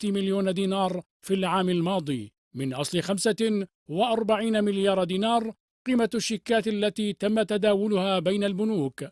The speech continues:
جاء ذلك بحسب محافظ البنك المركزي زياد فريز، والذي اعتبرها نسبة مقبولة عالميًا. الشيك المرتجع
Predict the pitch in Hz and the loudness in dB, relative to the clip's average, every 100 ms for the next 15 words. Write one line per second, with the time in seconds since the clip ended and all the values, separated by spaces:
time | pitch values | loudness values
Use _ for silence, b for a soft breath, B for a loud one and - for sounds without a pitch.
0 | _ _ _ 123 151 156 151 190 208 226 | _ _ _ -4 0 2 2 2 0 -2
1 | 208 _ _ 147 135 170 180 196 196 - | -6 _ _ -6 -4 -2 -2 -2 -2 0
2 | 220 214 220 220 190 226 208 226 226 226 | 0 2 2 0 0 -2 0 -2 0 0
3 | - 233 220 143 - _ - 147 156 - | 0 -2 0 -4 -8 _ -6 0 0 0
4 | 170 214 233 202 - _ _ 170 233 240 | -2 0 0 -2 -8 _ _ 0 2 2
5 | 226 - 240 240 240 240 247 214 208 240 | 0 0 2 2 2 0 0 0 0 0
6 | 226 233 226 220 214 - 170 226 202 214 | 2 2 2 2 0 -2 -2 0 2 4
7 | 214 202 175 139 139 220 220 190 165 147 | 2 2 -2 -4 -2 2 2 2 0 0
8 | 139 123 - _ _ _ 120 - 160 175 | -2 -4 -10 _ _ _ -8 -4 -4 -2
9 | 185 196 240 220 247 226 | 0 0 0 2 0 0